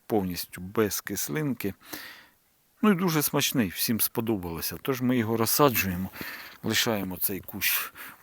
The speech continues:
буде в нас тут зростати. Той кущ ми теж, мабуть, викопаємо, пересадимо, поки зима дає змогу. І ми вже зрозуміли, що гранат реально виростити,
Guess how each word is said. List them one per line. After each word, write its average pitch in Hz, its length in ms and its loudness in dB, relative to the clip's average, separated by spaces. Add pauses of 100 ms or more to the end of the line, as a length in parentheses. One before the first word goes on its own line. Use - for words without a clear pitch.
буде 98 180 -2
в 95 60 -2
нас 95 180 2
тут 101 200 0
зростати. 117 760 2 (600)
Той 117 180 0
кущ - 380 -2
ми 104 160 -4
теж, - 360 0
мабуть, 101 360 -4
викопаємо, 104 720 -2 (1080)
пересадимо, 107 840 2
поки - 280 -4
зима 107 400 0 (520)
дає 107 340 2
змогу. 95 460 -2 (640)
І 117 80 -2
ми 110 140 4
вже 101 200 0
зрозуміли, 101 720 -2
що - 240 -4
гранат 101 640 0
реально 104 500 2
виростити, 98 680 -2